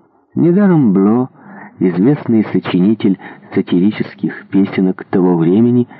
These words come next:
сказал про него: «Гремит он и сверкает в сече, своим врагам внушая страх. Когда ж его мы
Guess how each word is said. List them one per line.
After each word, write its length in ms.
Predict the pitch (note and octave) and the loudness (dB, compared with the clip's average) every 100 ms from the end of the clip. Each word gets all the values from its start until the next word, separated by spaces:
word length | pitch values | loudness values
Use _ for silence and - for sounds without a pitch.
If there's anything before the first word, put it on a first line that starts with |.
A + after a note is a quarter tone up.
| - - - | -20 -20 -18
сказал 440 | - D3 C#3 E3+ D3 | -6 -2 0 0 0
про 180 | - | 0
него: 340 | F2 D#2+ C#2 B1+ - - - _ - _ - | 0 0 -2 -6 -14 -20 -20 _ -20 _ -8
«Гремит 720 | - E2 G2+ D#3 G#3 A#3+ - | -4 -2 0 2 2 0 0
он 180 | F3 D#3+ | 2 2
и 60 | C#3 - | 0 -2
сверкает 800 | A2 A2 G2+ - C#3+ C#3+ A2 - - | 0 0 -2 -2 0 0 -2 -4 -12
в 480 | - - - - - | -18 -16 -16 -8 -2
сече, 640 | A#2 C#3 - - F2 D2+ - - - - - - - | 2 2 -2 -4 -4 -4 -12 -20 -20 -20 -20 -14 -4
своим 460 | F2 G#2 B2 A#2 | 0 2 2 2
врагам 600 | F2+ G2+ A2+ G#2 A#2+ A2+ | 0 0 2 2 2 0
внушая 580 | F#2+ F#2+ G#2 - G#2+ G2 - | 0 0 0 0 0 -2 -4
страх. 720 | - - F2+ F#3+ - - - - - - - - - | -10 -8 -2 -2 -2 -8 -16 -20 -20 -20 -20 -20 -12
Когда 480 | - B2+ B2+ B2+ D#3+ | -4 -2 -2 0 0
ж 120 | C3+ | 0
его 440 | A#2 C#3 B2 C#3 C#3+ | 0 0 2 2 2
мы 160 | C3 | 0